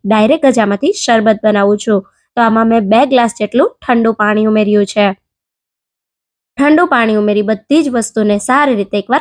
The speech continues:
ક્રશ કરી લેશું અને પછી ક્રશ કરી અને શરબતને ગાળી લેશું. તો અહીંયા તમે જોઈ શકો છો શરબતને મેં ગાળી લીધું છે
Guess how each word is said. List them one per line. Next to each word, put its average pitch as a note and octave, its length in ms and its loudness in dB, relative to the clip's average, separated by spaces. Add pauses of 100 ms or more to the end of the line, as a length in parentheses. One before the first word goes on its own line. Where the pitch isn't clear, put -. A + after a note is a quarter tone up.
ક્રશ A#3 320 0
કરી G#3 180 -2
લેશું G#3 460 -2 (320)
અને A#3+ 240 2
પછી C4+ 300 -2
ક્રશ A3+ 320 -2
કરી B3 400 0
અને B3 200 0
શરબતને A3+ 600 -2
ગાળી A3 300 2
લેશું. G3+ 440 0 (360)
તો A#3 60 2
અહીંયા G#3 220 0
તમે G#3 220 -2
જોઈ A3 220 0
શકો A3+ 320 -2
છો C4 300 -2 (260)
શરબતને C#4+ 480 0
મેં G#3+ 180 -2 (100)
ગાળી G#3+ 320 2
લીધું G#3+ 340 0
છે G#3+ 240 -4